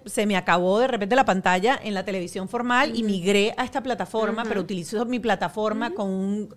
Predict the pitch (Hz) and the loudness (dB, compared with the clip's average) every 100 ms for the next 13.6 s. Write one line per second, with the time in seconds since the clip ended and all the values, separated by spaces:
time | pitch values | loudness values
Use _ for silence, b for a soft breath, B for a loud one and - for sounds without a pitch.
0 | _ - 247 247 277 262 - 277 214 208 | _ -4 -4 -2 0 -2 0 -2 -2 -6
1 | 196 196 196 196 233 285 B B B 170 | -4 -2 -2 0 2 0 B B B 0
2 | 226 220 247 247 254 262 240 208 190 208 | 2 2 2 0 0 0 2 2 2 2
3 | 202 196 202 240 233 233 226 190 185 226 | 0 0 2 2 2 0 0 0 0 4
4 | 226 226 269 254 302 233 - 175 185 185 | 4 4 2 4 4 4 2 -4 -4 -2
5 | 202 190 185 B B B 196 190 226 226 | -2 -2 -6 B B B -4 0 2 2
6 | 285 285 285 277 277 285 - 269 233 202 | 0 2 2 4 4 4 2 -2 2 4
7 | 196 214 269 285 277 262 254 262 233 226 | 4 4 2 0 2 4 4 4 4 4
8 | 202 190 196 220 226 262 302 254 202 202 | 4 2 2 2 2 0 -2 2 2 2
9 | 220 247 196 226 196 196 196 220 - 254 | 2 0 0 -4 -2 -2 -2 -2 2 2
10 | 254 220 - 233 208 247 262 294 320 - | 4 0 2 2 6 8 8 2 -2 0
11 | 302 214 B B B B - 233 240 240 | 0 0 B B B B 2 4 4 6
12 | 294 311 330 381 - 330 262 240 277 294 | 6 4 2 -2 -4 -8 -6 -2 2 2
13 | 285 277 311 381 349 339 | 2 -2 0 4 4 4